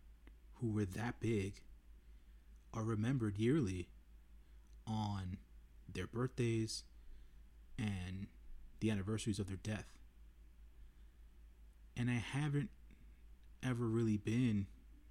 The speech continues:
exposed to any sorts of celebrations or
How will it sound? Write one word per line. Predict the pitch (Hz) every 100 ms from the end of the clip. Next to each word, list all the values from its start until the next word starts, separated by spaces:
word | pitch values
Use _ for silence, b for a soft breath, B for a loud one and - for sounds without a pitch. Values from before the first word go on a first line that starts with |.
| - - - - - - -
exposed | - - 113 123 156 143 -
to | 107 95 92 - - - - - - -
any | 113 113
sorts | 110 - 107 -
of | 113 104 98 92 - - - - - -
celebrations | - - 123 107 95 101 120 - 107 101 98 - - b b b b b - - -
or | 110 98 95 92 95